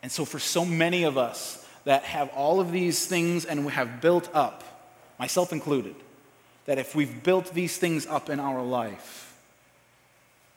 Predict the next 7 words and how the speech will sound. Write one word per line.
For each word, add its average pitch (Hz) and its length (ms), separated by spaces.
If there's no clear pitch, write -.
I 143 80
believe 139 880
that 135 180
taking 165 360
the 135 60
step 131 460
just 160 480